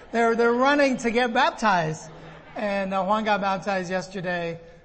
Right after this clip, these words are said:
And it was such a great victory for God and just an entire, in the midst of all the craziness this past week, uh, Juan was just full of joy, and he got baptized yesterday. And there's your, uh, uh, Pepperdine ministry,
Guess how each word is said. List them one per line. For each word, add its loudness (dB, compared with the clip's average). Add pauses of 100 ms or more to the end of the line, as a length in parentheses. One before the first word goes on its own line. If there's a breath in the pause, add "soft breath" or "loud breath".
(120)
And -6
it -4
was -6
such -6
a -2
great 2
victory -4
for -4
God -2
and -10
just -12
an -12
entire, -6 (360 loud breath)
in -4
the -2
midst -6
of -4
all 4
the -4 (320)
craziness -4
this -12
past -8
week, -6 (360 soft breath)
uh, -6
Juan -4
was -8
just -14
full -6
of -8
joy, -4
and -8
he -10
got -4
baptized -6
yesterday. -8
And -12 (320 loud breath)
there's 0
your, 2
uh, 0
uh, -4
Pepperdine 0
ministry, 0